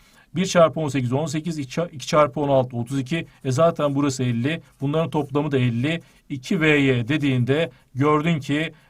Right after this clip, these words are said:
bunun Y'de de hızı yokmuş. Bakın Y'de de yok. O halde ne oldu? Üçüncü parça küt diye burada, şurada durdu. Yani burada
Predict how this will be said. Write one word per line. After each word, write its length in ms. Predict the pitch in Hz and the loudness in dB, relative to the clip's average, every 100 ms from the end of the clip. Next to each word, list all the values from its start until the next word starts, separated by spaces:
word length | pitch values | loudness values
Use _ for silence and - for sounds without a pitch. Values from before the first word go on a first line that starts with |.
| - | -6
bunun 240 | 135 160 | -2 0
Y'de 500 | 175 117 127 127 156 | 0 2 2 4 4
de 80 | 190 | 4
hızı 220 | 180 135 | 2 2
yokmuş. 460 | 135 - 120 - - _ _ _ | -2 -2 -8 -12 -14 _ _ _
Bakın 280 | 120 147 214 - | -10 -8 -10 -10
Y'de 320 | 127 127 135 175 | -4 0 0 0
de 40 | |
yok. 180 | 127 - - _ _ | -2 -4 -16 _ _
O 100 | 202 | 6
halde 240 | 190 139 127 | 6 6 4
ne 60 | |
oldu? 400 | 202 185 139 175 - - 202 | 4 4 2 -4 -8 -10 -8
Üçüncü 340 | 190 170 156 | -4 -2 0
parça 320 | 143 127 131 120 | 2 0 -2 -8
küt 360 | - 226 202 - | 2 4 4 0
diye 220 | 139 139 | 2 2
burada, 380 | 147 131 151 170 | 2 0 0 -2
şurada 400 | - - 135 147 | -10 -6 -4 -2
durdu. 280 | 135 104 101 _ | -2 -4 -10 _
Yani 320 | 170 143 135 147 | -16 -12 -8 -4
burada 360 | 147 127 156 | -2 -2 -4